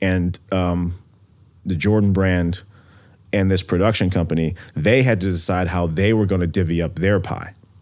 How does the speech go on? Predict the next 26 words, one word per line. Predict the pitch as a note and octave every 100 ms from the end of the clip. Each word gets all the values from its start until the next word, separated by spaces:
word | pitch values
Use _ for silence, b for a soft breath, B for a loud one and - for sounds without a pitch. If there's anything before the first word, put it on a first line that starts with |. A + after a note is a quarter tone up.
| -
of | E2
the |
back | E2 E2+ D2
end | G2 E2+
of | C#2+
this | D2
project. | - D#2+ C#2+ - - B B B B B B B B B _ _ _ -
And | F2
I | F2+
wasn't | G#2+ F#2+ D#2
privy | - F2+
to | D#2+
those | D#2 G2+ G#2
conversations | E2 D#2 D#2+ D2+ D2
'cause | D#2+
I | D#2
was | F2+ F2
just | -
gonna | E2+
be | D#2+
a | D#2+
hired | E2 E2+ D#2
gun | G2+ G2+ D#2 F#2 -
as | E2+
a | D#2
director. | E2 G#2 A2 -